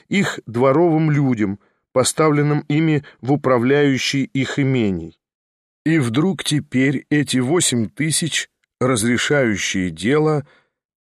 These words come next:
вылетают из предложения Варвары Петровны, и при этом она дает ясно почувствовать,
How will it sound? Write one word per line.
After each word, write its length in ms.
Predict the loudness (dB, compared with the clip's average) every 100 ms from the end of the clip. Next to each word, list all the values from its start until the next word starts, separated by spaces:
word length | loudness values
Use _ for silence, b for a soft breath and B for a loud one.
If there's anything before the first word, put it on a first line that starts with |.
| _
вылетают 680 | -4 0 2 2 2 0 -2
из 120 | -2
предложения 760 | -2 0 0 0 0 0 0 2
Варвары 480 | 2 2 2 0
Петровны, 760 | -2 -4 0 2 2 0 -2 B B -4
и 100 | -4
при 300 | 0 0 2
этом 420 | 2 2 0 0
она 280 | 0 0 0
дает 380 | 2 0 0 -2
ясно 460 | -2 0 0 -4 -2
почувствовать, 880 | -2 -2 -2 -2 -2 -2 -2 -4